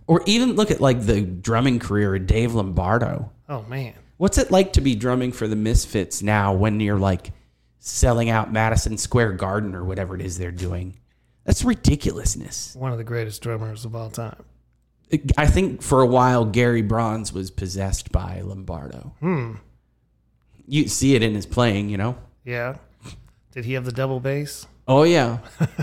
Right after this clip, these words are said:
Speaker 1: He, he could double bass like a marathon runner, you know?
Speaker 2: Oh, man. Man, yeah, those were the days. And I feel like that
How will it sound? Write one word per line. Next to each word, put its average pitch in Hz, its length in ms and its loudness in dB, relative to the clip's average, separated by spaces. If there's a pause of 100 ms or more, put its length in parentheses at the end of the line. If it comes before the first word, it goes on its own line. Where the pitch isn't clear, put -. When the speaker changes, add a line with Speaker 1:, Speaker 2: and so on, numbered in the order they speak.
(220)
Speaker 1:
He, 131 100 4
he 135 420 2
could 160 180 -2
double 165 240 6
bass 156 320 4
like 131 160 4
a 120 40 0
marathon 131 560 4
runner, 110 300 4
you 113 120 2
know? 135 280 2
Speaker 2:
Oh, 110 40 -14
man. 123 380 -12 (1200)
Man, 131 520 -6 (280)
yeah, 123 200 -12
those 202 240 -4
were 202 120 -4
the 135 100 -4
days. 117 420 -8
And 123 140 -12
I 147 140 -8
feel 165 300 -8
like 139 380 -6
that 120 220 -14